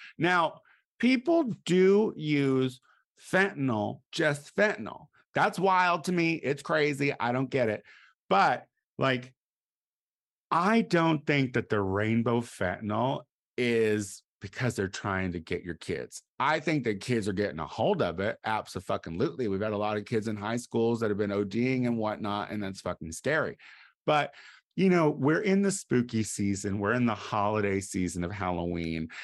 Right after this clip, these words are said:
And old stories are happening that I remember from when I was a, a young person. Uh, and it's, um, uh,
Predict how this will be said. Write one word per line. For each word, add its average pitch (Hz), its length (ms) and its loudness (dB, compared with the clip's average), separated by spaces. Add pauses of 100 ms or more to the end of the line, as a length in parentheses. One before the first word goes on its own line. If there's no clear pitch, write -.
(340)
And 104 640 -2 (480)
old 180 360 2
stories 107 640 2
are 123 140 2
happening 117 680 0
that 98 200 -4
I 95 200 0
remember 92 500 0
from 82 180 -8
when 80 140 -4
I 73 180 -4
was 73 340 -8
a, 82 160 -6 (260)
a 80 140 -2
young 76 340 -6
person. - 540 -8 (580)
Uh, 85 380 -2
and 90 160 -2
it's, - 300 -8
um, 78 320 -2 (1080)
uh, 90 240 -6